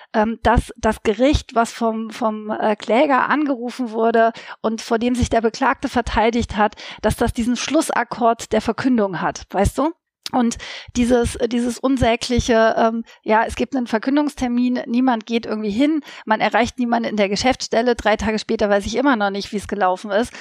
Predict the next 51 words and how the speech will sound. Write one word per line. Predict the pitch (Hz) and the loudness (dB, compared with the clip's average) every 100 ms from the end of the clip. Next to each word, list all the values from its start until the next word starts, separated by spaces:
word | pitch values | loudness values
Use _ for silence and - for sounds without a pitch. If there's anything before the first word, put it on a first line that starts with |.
| - - | -18 -12
und | - 214 | -10 -4
kann | 233 | -2
dem | 240 233 | 0 0
Mandanten | 214 240 254 | 2 2 2
dann | 226 | 0
auch | - 233 | 0 0
nur | 247 226 | 0 2
sagen, | 214 233 | 2 2
naja, | 220 214 | 2 0
am | 214 | 0
Telefon | - 247 262 240 240 233 | 0 0 0 -2 -4 0
wurde | 233 247 | 0 2
mir | 220 | 2
das | 214 | 0
so | 220 | 0
und | 226 220 | -4 0
so | 226 | 2
erklärt, | 254 - 226 233 | 2 2 0 2
aber | 214 214 | 2 0
wir | 208 | 0
müssen | 226 247 233 | -2 -4 -4
das | 214 | -4
schriftliche | 254 226 220 233 | -6 -6 -4 -2
Urteil | 220 233 226 | -2 -2 0
abwarten, | 196 226 226 220 220 | 0 0 0 0 0
weil | 208 214 | 0 0
ver-, | 240 | 0
weil | 214 180 220 202 214 | 2 2 2 0 0
vielleicht | - 214 240 | 0 0 0
hat | 220 | -2
sie | 226 | -4
die | 208 | 0
falsche | 214 220 | 0 2
Akte | - - | -2 -2
vorgelesen | 240 214 208 202 196 196 | -2 0 2 2 2 2
aus | 190 | 0
der | 190 | 0
Geschäftsstelle, | 185 - 165 - - 175 | -2 -4 -4 -6 -6 -4
ne? | 175 214 - - - - - | 0 -2 -2 -12 -14 -14 -6
Und | 214 | 0
jetzt | 220 - | 2 2
auch | - | 0
diese | 247 226 | 0 0
Möglichkeit | 240 269 247 - 233 | 0 0 -2 -4 -4
zu | 233 226 | -4 0
haben, | 208 226 226 233 | 2 2 -2 -10
wirklich | 320 214 - | -12 -12 -6
diese, | 220 214 214 | -4 -2 -2
diese | 220 226 | -2 -4
unmittelbare, | 262 320 302 262 226 202 226 240 226 214 - - - - | -2 2 2 0 0 2 2 2 4 2 0 -12 -20 -2
ähm, | 214 220 | -2 -2